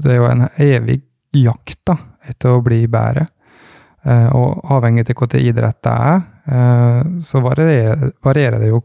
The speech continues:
hvor, hvor impulsen kommer fra. Eh, så,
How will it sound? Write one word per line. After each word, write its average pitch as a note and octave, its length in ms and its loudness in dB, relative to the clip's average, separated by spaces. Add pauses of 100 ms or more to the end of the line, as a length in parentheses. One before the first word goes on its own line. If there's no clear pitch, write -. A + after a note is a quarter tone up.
hvor, A2+ 300 -2 (880)
hvor A#2+ 240 -2
impulsen C3 560 0
kommer - 220 -12
fra. C3+ 100 -12 (960)
Eh, A2+ 640 2 (480)
så, C#3 240 -4